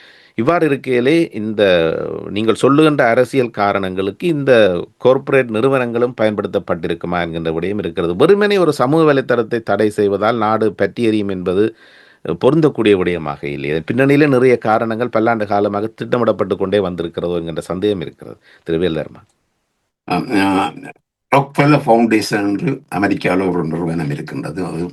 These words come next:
Speaker 2: உலகத்தில் அப்படித்தான். இந்த என் ஜி ஓக்கள் மூலமாக தங்களுடைய நலன்களை முன்னெடுக்கின்ற,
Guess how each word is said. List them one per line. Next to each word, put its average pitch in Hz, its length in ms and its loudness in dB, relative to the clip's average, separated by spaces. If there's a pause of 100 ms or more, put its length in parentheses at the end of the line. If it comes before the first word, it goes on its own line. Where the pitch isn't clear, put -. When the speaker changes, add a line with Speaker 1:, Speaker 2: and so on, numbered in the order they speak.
(140)
Speaker 2:
உலகத்தில் 80 440 -4
அப்படித்தான். 76 440 -4 (1400)
இந்த 95 180 -4
என் 113 160 8
ஜி 110 160 4
ஓக்கள் 101 340 0
மூலமாக 92 1000 2 (1300)
தங்களுடைய 101 560 2
நலன்களை 95 600 0
முன்னெடுக்கின்ற, - 600 -4